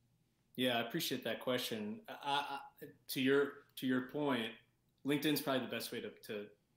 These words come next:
to get connected with me. I'm very active on it. Um, I've become a huge proponent of it during covid.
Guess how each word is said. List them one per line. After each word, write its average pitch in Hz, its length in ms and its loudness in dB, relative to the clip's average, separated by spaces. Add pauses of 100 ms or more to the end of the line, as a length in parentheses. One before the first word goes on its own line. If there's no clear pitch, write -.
(120)
to 107 100 -6
get 110 260 -10
connected 104 320 -10
with 95 160 -14
me. 101 120 -8
I'm 98 160 -10
very 120 240 2
active 110 360 -2
on 104 200 -2
it. 104 200 -6 (560)
Um, 95 500 -4 (380)
I've 110 100 0
become 120 220 2
a 120 40 4
huge 139 300 6
proponent 117 460 2
of 113 140 2
it 110 120 0
during 107 220 -2
covid. 120 460 -2